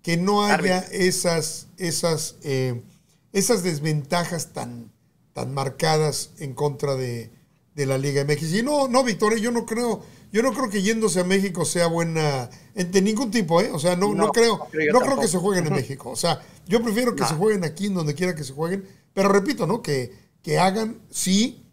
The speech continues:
Speaker 1: que todos los equipos de la M L S tengan su ventaja de ser locales. Eso, eso sin, sin, sin, eh, eh, sin peleárselo,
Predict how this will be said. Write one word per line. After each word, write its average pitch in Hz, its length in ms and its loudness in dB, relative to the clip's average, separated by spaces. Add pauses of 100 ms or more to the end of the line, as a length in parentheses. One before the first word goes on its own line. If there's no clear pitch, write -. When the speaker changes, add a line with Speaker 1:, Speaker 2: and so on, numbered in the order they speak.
(100)
Speaker 1:
que 156 100 -4
todos 190 320 4
los 214 160 2
equipos 185 320 -2
de 165 80 2
la 160 60 4
M 170 140 0
L 175 60 -2
S 160 120 -6
tengan 175 280 -2
su 160 200 -6
ventaja 165 640 0 (280)
de 151 120 -2
ser 180 260 0
locales. 165 800 0
Eso, 185 560 0 (220)
eso 175 240 -2
sin, 143 340 -4
sin, 131 460 -8 (380)
sin, 147 440 -6
eh, 131 480 0 (500)
eh, 139 160 -6
sin 147 220 -2
peleárselo, 165 720 2